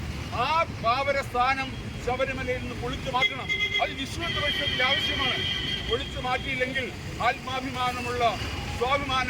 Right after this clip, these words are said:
ഹിന്ദുക്കൾ ശബരിമലയിൽ എത്തി ആ സ്ഥാനം പൊളിച്ച് കാട്ടിക്കളയും, അതിലൊരു സംശയവും വേണ്ട. അതുപോലെ ഹിന്ദുത്വത്തിനെതിരെ, ഹിന്ദു മതത്തിനെതിരെ, സനാതന ധർമ്മത്തിനെതിരെ ആര് വാളോങ്ങിയാലും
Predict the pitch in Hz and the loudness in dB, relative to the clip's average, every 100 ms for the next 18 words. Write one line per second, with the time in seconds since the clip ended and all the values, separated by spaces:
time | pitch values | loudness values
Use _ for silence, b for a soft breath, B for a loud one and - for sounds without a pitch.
0 | 392 370 349 240 240 233 240 240 247 247 | 2 2 0 0 -2 0 -2 0 0 0
1 | 247 233 220 240 - - - 254 262 240 | 0 -2 -2 -6 -6 -8 -2 0 0 0
2 | 247 254 202 240 285 233 233 311 - 339 | 0 -2 -4 -4 -4 -6 0 2 4 2
3 | 254 - - - - - - 254 269 240 | 0 -2 -10 -12 -12 -8 -6 -6 -6 -6
4 | 262 302 311 277 269 202 - - - - | -6 -4 -2 0 0 0 -2 -6 -8 -8
5 | - - 440 453 466 466 494 208 294 285 | -6 -4 -4 -4 -8 -6 0 2 4 4
6 | 277 233 226 294 320 302 294 285 285 277 | 4 2 0 -2 -2 -2 -2 0 0 2
7 | 269 269 262 254 240 - - - - 285 | 2 4 4 4 0 -2 -8 -6 -6 -4
8 | 277 262 277 277 269 269 254 175 151 170 | -4 -2 -2 0 0 0 2 0 -2 -6
9 | 214 254 285 294 240 247 254 254 247 247 | -6 -2 0 0 -2 -2 -4 -6 -4 -2
10 | 240 226 262 330 294 285 269 262 240 214 | -2 0 2 2 2 2 2 0 -2 -2
11 | 196 | -4